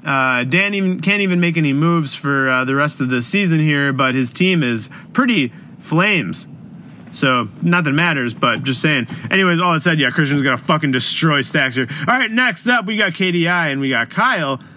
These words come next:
I'm thinking K D I is gonna come through in this matchup. I like his team a little more by, like, a sliver, but then I look again and I'm like, I don't know, Gobert, Booker, Mitchell, but Drummond's not doing so hot. I don't know. I don't know what to make of this one.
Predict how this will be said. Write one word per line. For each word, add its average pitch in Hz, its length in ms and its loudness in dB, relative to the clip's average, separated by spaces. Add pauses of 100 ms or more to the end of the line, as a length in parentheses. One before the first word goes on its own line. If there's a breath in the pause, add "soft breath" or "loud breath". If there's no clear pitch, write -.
(120 loud breath)
I'm 254 360 2
thinking 320 560 0
K 226 180 2
D 226 120 0
I 214 120 2
is 208 120 -2
gonna 190 180 0
come 180 220 2
through 180 160 2
in 185 60 2
this 165 100 2
matchup. 160 240 2
I - 20 4
like 208 160 2
his 180 120 -2
team 208 180 0
a - 20 2
little 151 160 2
more 202 680 2 (200 loud breath)
by, 196 160 2
like, 190 180 -2
a 120 80 -2
sliver, 214 800 0 (240 loud breath)
but 185 160 0
then 202 160 2
I 208 100 2
look 196 240 0
again 190 360 0
and 185 100 2
I'm 170 80 2
like, 165 140 0
I 226 160 2
don't 226 80 -2
know, 185 100 0
Gobert, 170 400 2
Booker, 170 280 0
Mitchell, 185 560 0 (760 loud breath)
but 160 140 -4
Drummond's 214 400 2
not 196 160 2
doing 190 240 2
so 180 180 0
hot. 185 460 2 (720 loud breath)
I 226 180 2
don't 202 140 0
know. 170 240 0 (260)
I 220 100 4
don't 240 120 2
know 220 80 2
what 202 80 0
to 180 60 -2
make 170 200 2
of 147 60 0
this 123 180 -2
one. 107 200 -2